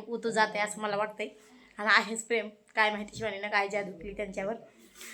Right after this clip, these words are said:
तर असं, आता जाऊ द्या. मामाचं गाव म्हणल्यावर लेकरांना राहायलाच आवडतं तिथं, कारण मामाच्या गावाला कोणी बोलणार नसतं ना, जास्त लाडच भेटतो तिथं, त्यामुळे. तर, अं, असो, शिवानीला पंढरपूरला घेऊन जायचं होतं.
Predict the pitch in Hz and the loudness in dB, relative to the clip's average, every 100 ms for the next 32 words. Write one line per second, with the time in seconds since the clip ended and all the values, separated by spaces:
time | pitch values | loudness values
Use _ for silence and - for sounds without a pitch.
0 | - 226 247 269 262 240 233 233 226 233 | -6 8 8 10 6 6 2 2 0 -4
1 | - _ _ _ _ _ _ 233 247 240 | -14 _ _ _ _ _ _ 2 4 6
2 | 233 226 226 233 233 220 233 226 214 220 | 4 6 6 6 4 4 2 -2 -2 -2
3 | 226 220 208 208 202 190 202 208 202 226 | -2 -2 0 2 0 -4 -10 -4 -4 -4
4 | - - - - - 240 247 262 247 247 | -14 -20 -20 -16 0 2 8 8 6 4
5 | 240 226 233 233 233 220 220 220 - 208 | 6 6 2 0 2 4 2 0 -6 -6
6 | 214 196 208 226 214 208 208 208 202 190 | -4 -4 -4 2 4 4 0 -8 -10 -8
7 | 190 190 202 196 202 220 165 190 190 - | -8 -6 -6 -6 -8 -12 -14 -18 -20 -20
8 | - 208 202 202 220 240 254 247 - - | -6 0 2 4 4 4 2 -4 -8 -2
9 | 247 247 240 240 233 220 226 226 226 226 | 2 4 4 2 -2 -2 0 2 2 2
10 | 214 208 202 196 | 0 -4 -10 -6